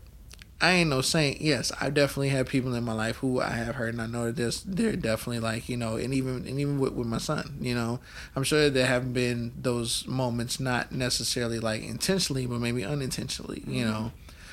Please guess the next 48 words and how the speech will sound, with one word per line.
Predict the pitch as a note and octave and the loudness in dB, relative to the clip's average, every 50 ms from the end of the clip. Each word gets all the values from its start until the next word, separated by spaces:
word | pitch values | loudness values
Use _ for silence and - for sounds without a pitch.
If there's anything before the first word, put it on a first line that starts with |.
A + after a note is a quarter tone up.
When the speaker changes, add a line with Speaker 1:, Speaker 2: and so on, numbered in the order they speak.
| - - - | -8 0 2
Speaker 1:
But | F3 | 4
I | E3+ E3 | 6 6
can | D#3+ | 6
tell | D3+ - D#3 D3 | 4 4 4 6
you | D3 C#3+ C3+ | 6 6 6
right | B2+ C3 C#3 | 4 4 4
now, | D3+ D#3 D3 B2+ A#2+ | 4 4 4 2 2
if | C3 | 2
you | D3 F#3 F#3 | 0 0 2
come | - F#3+ E3 | 2 2 2
at | D#3 D3 | 2 2
me | D3 D3 C3+ C3+ C3+ | 2 2 0 0 0
and | B2+ | 0
you | B2 A#2+ | 0 0
yelling | A#2+ C3 D3 E3 E3 C#3+ A#2+ A#2 | 2 4 6 6 6 6 4 4
at | G#2+ G#2 G#2+ G#2+ | 2 2 0 0
me | G#2+ G#2+ A#2+ C3 - - - - - - - - - | 0 0 -2 -4 -6 -10 -14 -18 -18 -18 -18 -8 -4
and | A#2+ A#2 - | -2 0 2
stuff, | - B2 A2+ G#2+ - - | 4 4 4 2 0 0
then | - A#2+ A2+ A#2 A2 - - A#2 | -2 -2 -2 -2 -4 -6 -4 -2
y-, | C#3 C3+ | 0 0
Speaker 2:
That's | - - | 0 2
Speaker 1:
you, | - | 4
Speaker 2:
not | D3 C#3 C#3 | 4 4 4
gonna | - C#3+ | 6 4
Speaker 1:
that, | C#3 - | 4 4
Speaker 2:
go | - | 4
Speaker 1:
that's | B2+ B2 C#3 | 4 4 4
not | C3 B2 | 2 2
Speaker 2:
over | A#2 | 2
Speaker 1:
gonna | A2+ A#2 B2 | 2 2 2
Speaker 2:
well. | A#2 - | 2 0
Speaker 1:
work. | - - - - | -2 -4 -6 -6
It's, | A2+ - A#2+ A#2+ - - | -4 -2 -2 -2 -2 -2
it's | - B2+ - - | 0 0 0 0
really | C3 C#3+ D3+ E3+ D#3+ D#3+ D3 | 0 2 4 4 6 6 4
not | C3+ B2 A#2+ | 4 4 2
gonna | A3 E3 A#2+ | 2 0 2
go | A#2 A2+ | 2 2
over | G#2+ - - - - | 0 0 -2 -6 -6
'cause | - C3 C3 | -4 -2 -2
I'm, | C3 - | 0 0
I'm | G#2+ B2 B2 A#2 - | -2 -2 -4 -4 -2
instantly | D3+ D3+ C#3 - C3+ B2 A#2 | -2 0 0 0 0 0 0
shutting | A#2 - - - - - - | 0 2 2 0 0 -2 -2
down. | - - - - A2+ A2+ | -4 -4 -4 -6 -6 -4
Like, | - A2+ B2+ - - | -2 -2 -2 0 2
"Oh, | - - - - - - - - - | 2 4 4 4 4 2 0 -2 -6